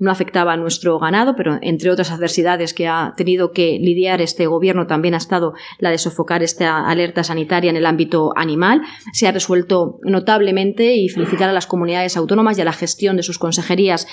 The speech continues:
de Agricultura. El gobierno ha estado muy cerca de ellas, de las dos comunidades autónomas y especialmente del sector afectado. Hemos respondido rápidamente a, eh, los agricultores en una primera línea de ayudas que se trataba de reponer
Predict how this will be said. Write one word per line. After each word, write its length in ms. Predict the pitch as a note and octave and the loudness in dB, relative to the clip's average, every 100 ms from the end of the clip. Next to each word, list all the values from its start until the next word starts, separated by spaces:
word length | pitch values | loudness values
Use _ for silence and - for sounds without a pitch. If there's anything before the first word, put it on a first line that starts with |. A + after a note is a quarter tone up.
| - A3+ | -14 -4
de 160 | G3 F3+ | 0 0
Agricultura. 680 | F3 F3 D#3+ G3+ A3 B3+ | 0 -2 -2 2 4 4
El 120 | F#3 F3 | 4 2
gobierno 300 | F3+ G3+ G3 | 2 2 0
ha 0 | |
estado 260 | G3 F#3+ | 0 2
muy 180 | F#3+ A#3+ | 4 4
cerca 460 | A#3 G3 F#3 D#3 - - - | 4 0 0 -2 -4 -10 -4
de 160 | D#3+ E3+ | 0 2
ellas, 240 | G3+ B3+ | 2 2
de 80 | G#3 | 0
las 120 | E3+ | 0
dos 140 | F3+ | 0
comunidades 500 | - E3+ E3 E3 E3 D#3+ | -2 -4 -2 -2 -4 -2
autónomas 380 | D3+ A3 A3+ | 0 2 2
y 40 | F3+ | 0
especialmente 600 | - F3 G#3 G3 G3+ F3 | -4 -2 0 2 2 0
del 120 | E3 | 0
sector 400 | E3 D#3+ G#3 G3+ | -4 -2 0 0
afectado. 540 | D#3+ D#3 - F#3 A#3 B3+ - - - | -2 -6 -2 2 2 0 -10 -12 0
Hemos 300 | G#3+ F#3+ D#3 | 0 2 0
respondido 540 | F3 F3 F3 G3+ G#3 | -2 0 0 2 2
rápidamente 840 | F#3+ G3 G3+ F#3 F#3+ F#3+ E3+ D3+ - _ _ - | 2 0 0 0 0 0 -2 -2 -6 _ _ 0
a, 240 | F#3+ F#3+ | 0 2
eh, 220 | F3 E3 E3 | 0 0 2
los 260 | G#3 A3 | 2 0
agricultores 720 | G#3 F3 - E3+ G3+ F#3 E3+ - | 0 0 0 0 2 2 2 4
en 160 | - F#3 | 4 4
una 160 | G3+ | -2
primera 320 | G3+ F#3+ F#3+ F3+ | 0 0 2 2
línea 260 | G#3 F#3+ | 2 2
de 80 | F3 | 0
ayudas 480 | E3+ G3 G3+ E3 - - - | 0 0 0 0 -4 -18 -6
que 80 | F#3 | -4
se 80 | - | -2
trataba 360 | G3+ G3 G#3 | 0 2 2
de 120 | G#3 F#3+ | 2 2
reponer 640 | A#3 A#3 G3+ G3+ F3 | 2 2 2 2 0